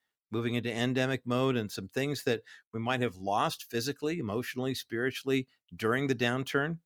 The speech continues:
why we might see more people with health problems, especially, uh, cardiovascular disease, and ways that we can be on our guard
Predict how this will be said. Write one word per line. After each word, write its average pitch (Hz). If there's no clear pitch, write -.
why 104
we 98
might 101
see 131
more 135
people 135
with 123
health 123
problems, 131
especially, 120
uh, 92
cardiovascular 117
disease, 120
and 135
ways 131
that 135
we 120
can 120
be 101
on 107
our 143
guard 127